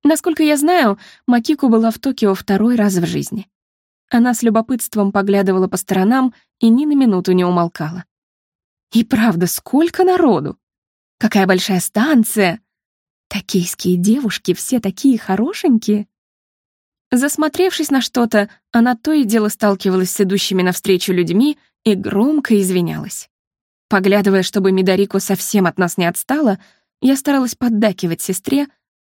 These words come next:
но не могла сосредоточиться на разговоре. Слишком сильно она изменилась.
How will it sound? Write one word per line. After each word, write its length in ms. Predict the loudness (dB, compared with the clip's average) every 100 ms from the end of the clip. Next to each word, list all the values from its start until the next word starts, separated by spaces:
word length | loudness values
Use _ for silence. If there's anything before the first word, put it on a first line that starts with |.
| _
но 160 | 0 2
не 120 | 4
могла 340 | 2 2 0 -2
сосредоточиться 960 | -4 0 0 0 -2 -4 -6 -4 -4 -6 _ -2
на 100 | 0
разговоре. 600 | 0 0 -2 -4 -10 -16 _ _ _ _ _ _ _ _ -8
Слишком 440 | -2 -2 2 0
сильно 420 | 0 -2 -2 0
она 180 | 0 0
изменилась. 760 | 2 2 2 0 -6 -14 -16